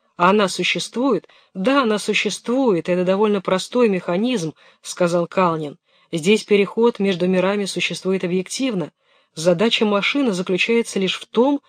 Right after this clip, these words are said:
чтобы следить за этой точкой пространства и в случае, если некто сорвался со скалы, успеть подхватить его и перенести к нам.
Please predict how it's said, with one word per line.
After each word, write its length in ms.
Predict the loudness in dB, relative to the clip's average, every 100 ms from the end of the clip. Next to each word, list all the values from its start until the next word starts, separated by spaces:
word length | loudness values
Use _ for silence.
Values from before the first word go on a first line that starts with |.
| _ _ _
чтобы 420 | -6 2 2 2
следить 600 | -2 0 -2 0 -2 -2
за 220 | -4 0 0
этой 220 | 0 -2
точкой 360 | -2 -2 -4
пространства 840 | -2 -2 -4 -4 -4 -4 -6 -8 -8 _ _ _
и 140 | -2 -2
в 60 |
случае, 500 | 0 0 0 0 0
если 460 | 2 0 0 0 -2 _ -2
некто 480 | 2 4 2 -2 -4
сорвался 580 | -2 -2 2 0 0 -8
со 140 | -10
скалы, 500 | -8 -4 -2 -2 -2 _ _ _ _
успеть 540 | -6 -6 -4 -4 -4
подхватить 640 | -4 -6 -4 -4 -4 -6 -2
его 240 | 2 2
и 180 | 2 -2
перенести 540 | -2 0 0 -4 -8 -6
к 100 | -2
нам. 340 | 0 0